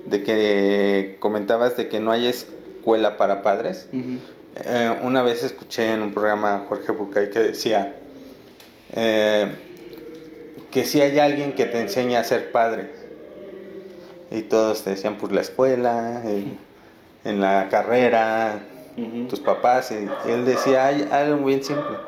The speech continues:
Speaker 1: los hijos son el mejor maestro para enseñarte a ser padres".
Speaker 2: Claro.
Speaker 1: Y si lo ves así, y fríamente,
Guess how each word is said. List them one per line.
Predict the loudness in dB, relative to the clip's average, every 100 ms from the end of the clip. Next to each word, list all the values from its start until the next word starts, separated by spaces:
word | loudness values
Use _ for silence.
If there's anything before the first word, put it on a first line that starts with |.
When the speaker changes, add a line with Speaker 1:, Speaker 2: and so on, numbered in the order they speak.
| -14 -16 -20 -20 -20 -4
Speaker 1:
los | 2 2 4
hijos | 4 4
son | 2 0
el | 0 0
mejor | 0 0 0 2
maestro | 2 0 -2 -6 -8 -8 -18 -20 -20 -20 -20 -20 -20 -20 -20 -20 -6
para | 0 0
enseñarte | -2 -4 -2 -2 -2
a | -4
ser | -6
padres". | -4 -2 -2 -2
Speaker 2:
Claro. | -2 -2 -4 -10 -16 -16 -14 -8
Speaker 1:
Y | -6
si | 0 4
lo | 6
ves | 4 2 0
así, | -2 0 0 -2 0
y | 0 2 0 -2 -2 -2 -4 -8 -2
fríamente, | 2 2 0 -6 -2 -2 -2